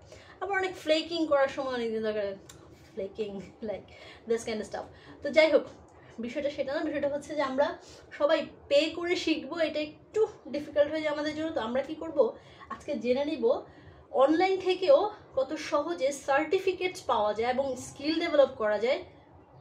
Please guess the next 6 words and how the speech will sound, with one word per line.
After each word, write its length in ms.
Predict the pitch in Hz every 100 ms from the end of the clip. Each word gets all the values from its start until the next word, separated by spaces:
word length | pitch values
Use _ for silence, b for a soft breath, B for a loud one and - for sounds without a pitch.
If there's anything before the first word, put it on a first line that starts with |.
| - - - - -
Free 380 | 302 320 302 - 247 247
as 60 |
well 160 | 247 247
as 80 | 247
স্কলারশিপ, 880 | - 240 226 233 - 240 233 - -
আহ, 180 | 214